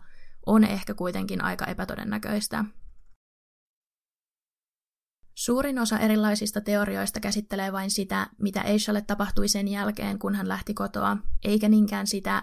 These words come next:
miksi hän lähti kotoaan. Henkirikos, onnettomuus, ihmiskauppa, paleltuminen, hukkuminen johonkin läheiseen vesistöön tai uima-altaaseen on kaikki sellaisia teorioita,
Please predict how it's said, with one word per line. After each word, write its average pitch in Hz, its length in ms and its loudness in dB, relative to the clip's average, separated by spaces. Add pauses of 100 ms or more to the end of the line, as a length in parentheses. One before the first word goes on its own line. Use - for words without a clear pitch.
miksi 208 440 2
hän 180 180 -4
lähti 185 260 -6
kotoaan. 208 680 -2 (840)
Henkirikos, 226 680 2 (120)
onnettomuus, 208 840 4 (120)
ihmiskauppa, 104 760 2 (320)
paleltuminen, 202 960 0 (360)
hukkuminen 220 500 4
johonkin 202 320 0
läheiseen 202 440 -2
vesistöön 214 460 0
tai 190 180 -4
uima-altaaseen 202 1000 0 (420)
on 214 140 8
kaikki 226 280 2
sellaisia 208 440 0
teorioita, 202 680 -2